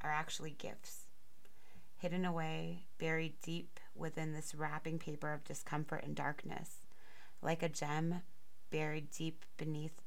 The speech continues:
the geode's mundane and unassumingly ruggedly exterior?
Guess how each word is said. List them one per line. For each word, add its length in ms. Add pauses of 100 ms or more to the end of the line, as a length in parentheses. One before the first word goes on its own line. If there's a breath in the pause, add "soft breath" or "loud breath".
the 100
geode's 640
mundane 840
and 180
unassumingly 920
ruggedly 600 (200)
exterior? 800